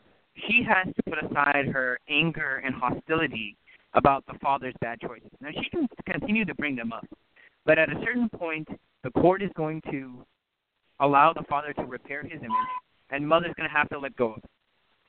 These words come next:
Um, for the father, he has to,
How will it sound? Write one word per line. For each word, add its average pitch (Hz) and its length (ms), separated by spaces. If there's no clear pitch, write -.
Um, 120 300
for 185 260
the - 120
father, - 1200
he 277 240
has 170 260
to, 139 320